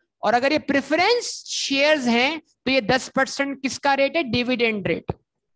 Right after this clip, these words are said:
इस दस परसेंट का हमारी entry से कोई ताल्लुक नहीं। Debenture is by nature what? Liability। Shares are by nature what?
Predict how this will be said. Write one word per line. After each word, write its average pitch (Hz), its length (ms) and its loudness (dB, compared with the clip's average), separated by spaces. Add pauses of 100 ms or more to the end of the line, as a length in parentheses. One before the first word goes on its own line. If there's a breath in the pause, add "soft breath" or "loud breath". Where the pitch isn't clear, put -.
(340)
इस 262 120 -2
दस 262 300 -2
परसेंट 285 480 -4
का 294 60 -2
हमारी 233 440 -2
entry 233 260 -10
से 247 100 -6
कोई 240 140 -2
ताल्लुक 214 420 -6 (100)
नहीं। 180 280 -14 (1080)
Debenture 240 580 0
is 247 120 -6
by 254 160 2
nature 277 300 0
what? 359 300 -2 (140)
Liability। 202 1000 -2 (1400)
Shares 277 600 2
are 269 300 0
by 262 200 -2
nature 269 280 -4
what? 294 440 -8